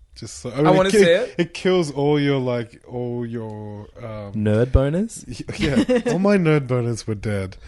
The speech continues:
Speaker 1: Um, no, it kills all of your, uh, connections with all of those characters. Like, it's n-, not really, like, the Terminator or whatever, but especially Sarah Connor and especially Kyle Reese. Like,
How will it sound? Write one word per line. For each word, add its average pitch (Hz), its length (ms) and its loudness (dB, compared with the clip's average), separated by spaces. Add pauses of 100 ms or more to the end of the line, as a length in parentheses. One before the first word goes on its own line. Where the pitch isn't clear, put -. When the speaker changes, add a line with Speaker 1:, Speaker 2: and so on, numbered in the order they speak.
(320)
Speaker 1:
Um, 131 360 0
no, 151 120 0
it 135 200 -6
kills 180 360 0
all 135 260 0
of 127 140 -2
your, 117 360 -2 (460)
uh, 117 240 -4
connections 123 520 -6
with 113 120 -8
all 113 180 -10
of 107 80 -10
those 104 200 -10
characters. 101 680 -14
Like, 123 200 -6
it's 151 160 -4 (340)
n-, 147 160 -10 (200)
not 156 260 -2
really, 135 200 2
like, 117 200 -2
the 107 60 -14
Terminator 110 480 -6
or 107 60 -6
whatever, 104 300 -8
but 110 200 -8 (120)
especially 117 680 -4 (260)
Sarah 120 320 0
Connor 113 480 -2
and 110 180 -8
especially 107 400 -8
Kyle 107 280 -4
Reese. 104 420 -8 (560)
Like, 117 220 -8